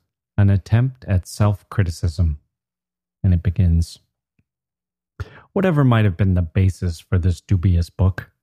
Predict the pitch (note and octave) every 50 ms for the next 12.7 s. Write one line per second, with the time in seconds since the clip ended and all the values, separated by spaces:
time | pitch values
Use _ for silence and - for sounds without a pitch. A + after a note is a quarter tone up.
0 | _ _ D#3+ D3+ C#3+ C#3+ B2 - - A2 F2 F2+ F#2+ F2+ F2+ - - A2 F#2+ -
1 | - - G#2 F#2+ F2+ E2+ F2+ G2 G2+ - - - G2 F#2+ F#2+ F2+ - _ G#2 F#2+
2 | F#2 F2 - G#2+ A2 F#2+ F#2 F#2+ F2+ - - F#2 F2+ F2+ - - A2+ G#2+ F#2+ F2+
3 | F2 F2+ G2 - - - _ _ - B2 A2 A2 D#3 E3+ E3 D#3+ C#3+ B2 B2+ G#2+
4 | G2 - F3+ G3 - - G#3 F#3+ - - - G2+ F2+ - G#2 F2+ E2+ E2+ E2+ E2+
5 | E2+ E2+ E2+ E2+ - F#2+ - - F#2+ F2+ F2+ G2 A#2 B2+ C3 - _ _ _ _
6 | _ _ _ _ _ _ - C3 A#2 - _ G#2 G2 F#2 F#2 F#2+ G2 F#2+ - -
7 | F#2+ F#2 F2+ F2+ F2 E2+ - - F#2+ A2+ - _ - F#2+ F2 E2+ G#2 G2 E2+ -
8 | B2 A#2+ B2 A#2+ A#2+ B2 A#2 A#2 A#2+ A#2+ - - D3 C3 C3 B2 G#2+ F2 D#2+ D#2+
9 | D#2+ D#2+ - - _ _ _ _ _ _ _ _ _ A2 G2+ F#2 F2 - - -
10 | - _ - B2 C3+ C3 G2+ F2+ E2 E2 F2+ E2+ - - G2+ F2 F2+ E2+ F2 F2
11 | F2 E2+ F2 F2+ - _ - _ _ _ A#2+ A2 - A2+ A2 - - - D3 D#3
12 | D#3 D3 D#3 D3+ - - A2+ G2+ F#2 F2 E2+ E2 D#2+